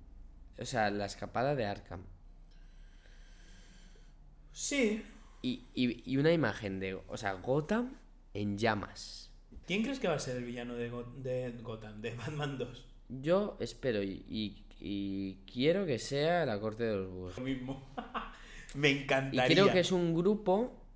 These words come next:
Speaker 1: que puede dejar, eh, justamente puede dejar Gotham perfecta en el infierno para
Speaker 2: Es que yo lo veo, o como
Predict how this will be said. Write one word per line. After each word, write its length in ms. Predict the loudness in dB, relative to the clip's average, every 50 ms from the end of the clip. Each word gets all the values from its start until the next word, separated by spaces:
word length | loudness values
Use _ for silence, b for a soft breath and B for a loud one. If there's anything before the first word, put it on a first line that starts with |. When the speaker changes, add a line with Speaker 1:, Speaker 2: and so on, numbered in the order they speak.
| -20 -6
Speaker 1:
que 140 | -2 -2 -2
puede 500 | -2 -2 0 4 6 8 8 8 8 6
dejar, 680 | 6 4 2 -2 -2 0 2 4 4 4 2 -2 -6 -12 -18 -20 -20 -20 -20 -20 -20 -20 -20 -20 -20 -20 -20 -20 -20 -20 -8 -2
eh, 680 | 2 2 4 4 4 4 4 2 2 2 2 2 2 0 0 0
justamente 720 | 0 0 2 2 2 2 4 4 4 4 2 2 0 -2 -4
puede 460 | -4 -2 0 2 4 6 6 8 6 6
dejar 340 | 4 4 4 4 4 4
Gotham 540 | 6 6 6 6 6 6 4 4 2 0 -2 -6 -12 -18 -20 b b b b b b b b b b b -2
perfecta 960 | 0 2 2 2 0 2 4 4 4 2 -2 0 4 4 4 4 2 -2 -8 -10 -6
en 120 | -2 0 2
el 140 | 4 4 4
infierno 680 | 2 2 0 2 4 6 6 6 6 4 2 2 2
para 680 | 2 2 2 2 2 2 0 0 0 -2 -4 -6 -6 -10 -12 -16 -18 -20 -20 B B B B B B B B B B -10
Speaker 2:
Es 120 | -8 -4 -2
que 200 | -2 0 0 2
yo 80 | 2 4
lo 120 | 4 4
veo, 260 | 6 4 4 2 0 -2 -4 -10 -16 -18 -10 -4
o 200 | -2 -2 0 2
como 500 | 2 2 2 2 2 0 0 -2 -6 -10